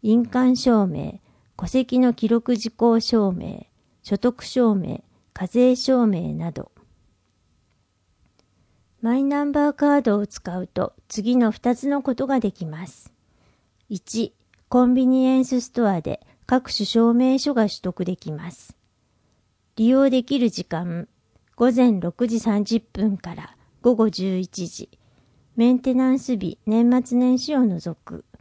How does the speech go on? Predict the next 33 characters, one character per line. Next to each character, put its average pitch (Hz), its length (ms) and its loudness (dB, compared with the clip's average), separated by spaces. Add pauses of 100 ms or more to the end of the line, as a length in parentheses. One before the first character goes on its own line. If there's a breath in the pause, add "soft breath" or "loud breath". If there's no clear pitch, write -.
(1040)
利 226 140 2
用 269 180 6
で 247 160 2
き 254 140 -2
る 233 100 2
場 175 160 -6
所、 - 280 -2 (540)
全 277 260 2
国 226 320 -2
の 170 200 -4
マ 196 120 -4
ル 226 120 0
チ - 160 -10
コ 233 160 0
ピ 277 260 -2
ー 277 40 -8
機 214 180 -2
を 196 80 0
設 190 300 -6
置 208 140 -6
し - 80 -8
て 220 180 2
い 214 80 2
る 214 100 0
店 233 280 0
舗 262 160 -2
で 226 140 2
利 190 160 -6
用 196 220 0
で 185 120 -4
き - 160 -12
ま 147 200 -12
す。 - 280 -20